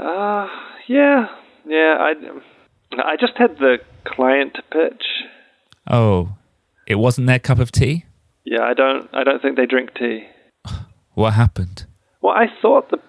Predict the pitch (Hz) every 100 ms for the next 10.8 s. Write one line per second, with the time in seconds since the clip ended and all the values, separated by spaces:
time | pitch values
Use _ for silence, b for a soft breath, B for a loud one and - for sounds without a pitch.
0 | - 175 - 113 - 165 - - - -
1 | - - 120 139 151 147 190 175 131 147
2 | 123 127 131 120 120 127 - 143 - -
3 | - _ _ _ _ _ - 139 - 127
4 | - 131 139 143 139 135 131 123 120 120
5 | 131 - 143 143 151 147 - - 131 127
6 | 123 107 104 98 123 117 107 101 101 _
7 | _ _ 131 135 127 - - - - 180
8 | 175 113 110 107 127 123 104 - 104 101
9 | 107 110 92 73 - _ _ _ _ _
10 | _ _ - 123 120 117 117 82